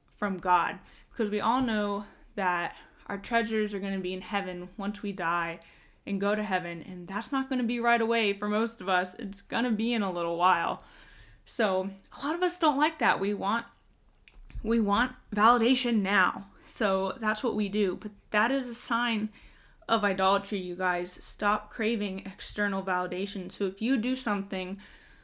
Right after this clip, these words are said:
like, if your body is an idol and you work out so much so other people will say, "Hey, you look good," or maybe you feel like,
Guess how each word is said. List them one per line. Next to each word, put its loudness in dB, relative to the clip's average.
like, -2
if -4
your 6
body 4
is 0
an -2
idol 2
and -4
you -2
work -2
out 2
so -2
much 0
so -4
other 0
people -2
will -6
say, -2
"Hey, -2
you 0
look -4
good," -2
or -2
maybe -2
you 0
feel -2
like, 2